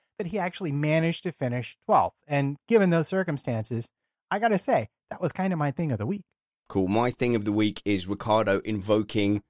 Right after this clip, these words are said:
Speaker 2: the Fast and the Furious, because, you know, as we all know, uh, when you're losing a race watching Hollywood movies, what you basically do is you go, "Oh no, I'm losing the race. I should just go faster somehow. I'm gonna drop a gear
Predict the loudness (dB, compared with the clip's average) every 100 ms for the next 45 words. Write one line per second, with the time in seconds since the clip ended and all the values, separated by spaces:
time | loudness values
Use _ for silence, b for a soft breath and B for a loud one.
0 | _ -8 -4 0 0 0 -2 -2 2 4
1 | 6 4 2 -4 -8 _ _ -6 -2 0
2 | 0 -2 -2 0 0 -2 -2 -4 2 6
3 | 6 6 4 4 4 2 0 _ _ -2
4 | 0 0 0 0 2 2 2 2 2 0
5 | -2 0 0 0 -2 -4 -4 -4 -4 -6
6 | -2 -2 -2 -2 0 0 0 -2 -4 -10
7 | -2 0 2 0 0 0 -2 -4 -6 -2
8 | 0 0 2 2 0 _ 0 2 2 2
9 | 2 2 0 -2 -2 -2 -4 _ -2 0
10 | 0 -2 -2 -2 0 -2 2 6 6 4
11 | -4 -4 -2 2 0 0 -2 2 2 2
12 | 2 2 0 0 4 4